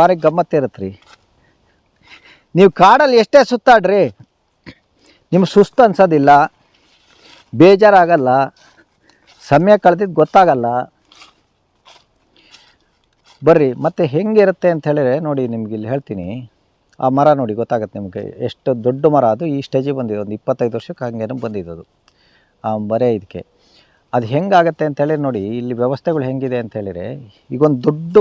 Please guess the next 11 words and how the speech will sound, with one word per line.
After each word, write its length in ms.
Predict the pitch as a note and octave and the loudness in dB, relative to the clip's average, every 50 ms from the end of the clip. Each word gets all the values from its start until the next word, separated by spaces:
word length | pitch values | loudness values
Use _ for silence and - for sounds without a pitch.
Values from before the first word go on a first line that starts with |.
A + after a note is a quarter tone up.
| G3 F3+ | 0 2
ಮರ 100 | D#3+ D3+ D3+ D3 | 2 2 2 0
ಇದೆ, 100 | C3+ C3+ C3+ B2+ C#3 | -2 -4 -6 -6 -4
ಎಲ್ಲ 120 | F3+ G#3+ A3 G3 - - | -4 -4 -4 -4 -6 -8
ಸಸಿಗಳು 320 | F3 - - F#3 F3 E3+ D3 C3 | -10 -8 -8 -6 -4 -2 -2 -2
ಎಲ್ಲದನ್ನು 340 | C3 C#3 C#3 D3 D3 D3 C3 A#2 | -2 -4 -4 -6 -6 -8 -8 -8
ನಿರ್ವಹಿಸಲ್ಲ. 420 | A2+ A#2+ A#2+ A2+ - - G2+ F2 F2+ F2 G2+ C3+ | -6 -6 -6 -8 -8 -10 -14 -16 -14 -6 -4 -2
ದೊಡ್ಡ 280 | D3+ F3 F3 F3+ G#3 A#3 G#3+ F#3+ | -2 -2 0 2 2 4 4 4
ಮರ 100 | F3+ F3+ F3+ F3 | 2 2 2 2
ಇದೆ 120 | D#3 D#3 D3+ D3+ | 0 -2 -6 -6
ಅಂತ 100 | C#3+ D3+ C3 | -8 -12 -12
ಇಟ್ಕೊಳ್ರಿ, 360 | - G#2+ F#2+ F2 - F2+ | -10 -10 -10 -10 -10 -16